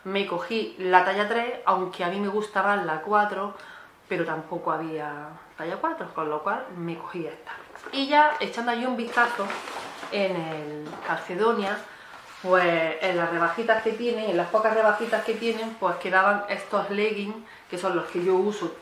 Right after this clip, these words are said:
de todos los colores. Me cogí la talla M, ¿eh? Me cogí la talla M, que no sé si se ve, la talla M, porque estos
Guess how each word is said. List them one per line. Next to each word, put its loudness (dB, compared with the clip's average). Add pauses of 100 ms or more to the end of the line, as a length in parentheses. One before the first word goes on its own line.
de -4
todos 2
los 4
colores. 4 (1160)
Me 2
cogí 2
la 2
talla 6
M, 2 (1000)
¿eh? -8
Me -6
cogí -4
la -2
talla -4
M, -6
que -8
no -6
sé -10
si -10
se -12
ve, -6 (280)
la -10
talla -8
M, -2 (840)
porque 10
estos -2